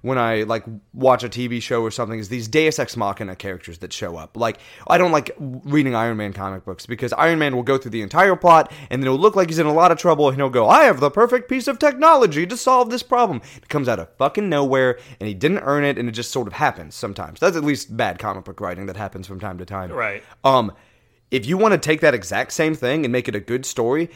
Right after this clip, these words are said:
Speaker 1: make it so at the beginning of the thing, uh, the beginning of the series, he's, like, fiddling with something with that technology, and he goes, "Oh, I just can't get it right. Oh, it's, it's,
Speaker 2: Mm-hmm.
Speaker 1: uh, th-, th-, this quantum such and such is really giving me trouble."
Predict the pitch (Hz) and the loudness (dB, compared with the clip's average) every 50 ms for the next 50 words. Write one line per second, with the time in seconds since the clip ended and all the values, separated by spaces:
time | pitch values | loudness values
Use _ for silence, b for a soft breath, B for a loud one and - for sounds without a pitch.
0 | b b b 101 120 151 175 180 202 - - 185 165 151 135 127 117 117 131 135 | b b b -2 0 2 2 2 0 -2 2 2 2 2 0 -6 -8 -6 -4 -4
1 | 135 139 127 104 107 101 - 180 185 175 156 143 123 b b b b b b b | -2 -2 -4 -4 -6 -4 -2 0 0 0 0 -2 -4 b b b b b b b
2 | - 117 107 104 101 123 120 117 120 131 156 160 156 143 127 113 110 - 175 180 | -2 -2 0 0 -2 -4 -6 -6 -2 0 0 2 2 0 -2 -4 -4 0 2 2
3 | 147 127 127 127 120 120 127 123 117 127 120 120 120 - - _ _ _ _ _ | 2 2 -2 -4 -4 -6 -6 -4 -2 0 0 0 -2 -6 -16 _ _ _ _ _
4 | _ 151 156 160 165 160 151 139 139 - - 165 170 165 143 131 127 143 127 113 | _ 2 2 4 4 2 2 0 -2 -2 0 0 0 0 0 -2 -2 -2 -4 -6
5 | 120 120 - 143 143 135 - 196 160 156 175 220 233 160 120 117 110 113 127 127 | -6 -2 -2 -4 -2 -2 -6 -6 -4 0 0 2 2 0 0 -2 -6 -6 -6 -4
6 | 110 127 110 - - - 165 156 131 123 160 185 - - 165 185 180 135 135 160 | -2 -2 -2 -2 -4 -4 -4 -4 -4 -4 -6 -6 -6 -8 -8 -8 -8 -6 -8 -8
7 | 160 156 - 139 131 117 98 - - 151 156 143 117 107 110 - - 139 131 143 | -8 -6 -8 -8 -8 -10 -12 -12 -12 -10 -10 -8 -8 -10 -10 -10 -10 -10 -8 -8
8 | 131 127 131 127 131 143 165 156 113 104 B B B 135 B - 110 120 110 95 | -8 -8 -8 -6 -4 -2 -2 -2 -4 -6 B B B -20 B -10 -8 -8 -8 -8
9 | 117 110 139 135 - - 180 208 220 - 143 113 117 110 98 - 202 202 - 135 | -8 -10 -8 -8 -8 -6 -2 -2 -2 -2 -2 -6 -6 -8 -6 -4 -4 -4 -4 -6
10 | 117 - - 110 101 - 101 101 98 - 98 110 131 202 214 180 160 131 160 180 | -8 -6 -6 -6 -6 -6 -12 -12 -12 -14 -12 -4 -2 0 0 0 0 0 -2 -2
11 | 175 175 175 160 - - 180 170 131 110 | -2 -2 -4 -4 0 0 0 2 2 -2